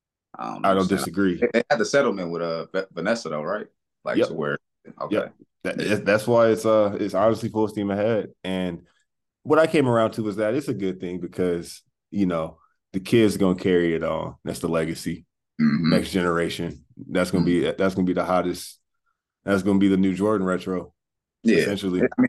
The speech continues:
Speaker 1: like I said, it, it, it already was, bro. At least for the people that had, that could get their hands on them in the league, like,
Speaker 2: Yeah.
Speaker 1: you know.
Speaker 2: Yeah, no, man. It was a super, uh, it was a, I think it was one of the most worn shoes last season. And,
Speaker 1: Sure.
Speaker 2: uh,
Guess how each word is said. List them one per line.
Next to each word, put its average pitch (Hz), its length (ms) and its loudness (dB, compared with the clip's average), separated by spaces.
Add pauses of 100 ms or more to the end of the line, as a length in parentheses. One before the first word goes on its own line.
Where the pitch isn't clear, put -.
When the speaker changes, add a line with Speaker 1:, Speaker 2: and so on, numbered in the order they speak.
(120)
Speaker 1:
like 123 80 4
I - 20 0
said, 135 240 2
it, 117 140 2
it, 101 220 4
it 85 100 2
already 104 360 4
was, 82 300 2
bro. 80 160 -2
At 82 60 0
least - 280 -8
for - 100 -4
the 85 60 0
people 82 260 -2
that 80 120 2
had, 78 200 0 (100)
that 80 160 0
could 87 100 -8
get 90 100 -4
their - 160 2
hands - 240 -2
on 82 120 -4
them 78 100 -6
in 78 80 -8
the 78 60 -8
league, 87 340 -4
like, 67 300 -6 (500)
Speaker 2:
Yeah. 82 240 -2
Speaker 1:
you 80 60 -2
know. 67 160 -6 (1900)
Speaker 2:
Yeah, 90 340 -2
no, 82 260 -4
man. 85 220 -6
It 85 40 -6
was 85 140 -10
a - 20 -16
super, 90 460 -2
uh, 85 280 -2 (400)
it 101 80 0
was 92 160 0
a, 82 160 -4 (180)
I 101 80 -2
think 92 140 0
it 123 40 4
was 104 160 4
one 104 80 2
of 104 60 2
the 98 60 2
most 95 220 2
worn 92 180 0
shoes 92 280 -2
last 85 220 -2
season. 82 340 -8 (560)
And, 92 80 -2
Speaker 1:
Sure. 113 120 2
Speaker 2:
uh, 82 360 -2